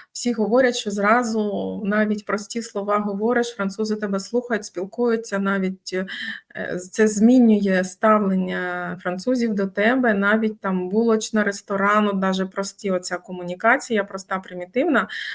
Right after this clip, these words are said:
зразу все змінюється, не, не кажучи вже про більш складні ситуації. Але говоріння — це лексичний запас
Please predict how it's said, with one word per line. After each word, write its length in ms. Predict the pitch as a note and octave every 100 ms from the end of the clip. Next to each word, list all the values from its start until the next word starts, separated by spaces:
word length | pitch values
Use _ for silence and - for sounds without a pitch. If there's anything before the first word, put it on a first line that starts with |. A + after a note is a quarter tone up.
| -
зразу 580 | F#3+ G3 A#3 B3 G3 F3+
все 260 | - F#3+
змінюється, 640 | F#3 G3 G3 E3+ E3 - F3
не, 160 | F3
не 160 | F3+ F3
кажучи 420 | F#3+ A3 G#3+ F#3
вже 200 | F3 F#3+
про 160 | G3 F3+
більш 200 | F#3 G3
складні 340 | - F3 F3
ситуації. 680 | F3+ F#3 F3+ E3 E3 - - _ - - - - -
Але 560 | - G#3+ B3+ B3 F3+ F#3
говоріння — 520 | G#3+ G3+ A3 B3 D#4+ E4+ C#4 -
це 220 | G#3+ A#3+
лексичний 680 | B3+ B3 - G#3+ G3+ - G3
запас 680 | G3 A3 B3 A#3+ G3 -